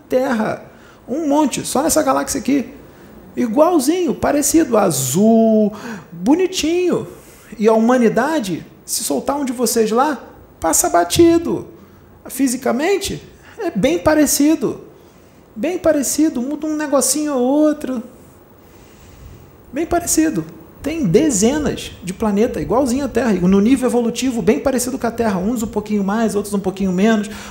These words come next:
outros praticamente a mesma coisa. Como é que eles pensam lá? É igual aqui? A maioria. É o mesmo pensamento. Aí imagina quem tá de fora,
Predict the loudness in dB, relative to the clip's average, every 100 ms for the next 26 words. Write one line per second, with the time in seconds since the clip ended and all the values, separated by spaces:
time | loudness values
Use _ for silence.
0 | -2 0 0 -2 -4 -2 0 0 0 0
1 | 0 0 0 2 2 2 -2 -6 -14 -20
2 | -20 -6 -2 0 0 -2 -2 -2 -2 -2
3 | -4 -6 -12 -20 -20 -20 -20 -20 -20 -20
4 | -20 -20 -20 -20 -20 -20 -20 -20 -20 -10
5 | 0 2 4 2 0 -4 -4 -14 -20 -16
6 | -16 -16 -18 -10 -6 -2 2 2 2 -2
7 | -10 -18 -20 -20 -18 -8 -4 0 0 2
8 | 0 -2 -4 -4 -4 -4 -4 -4 -4 -8
9 | -18 -20 -20 -20 -16 -12 -4 -2 0 2
10 | 2 2 0 2 4 4 2 2 4 6
11 | 4 0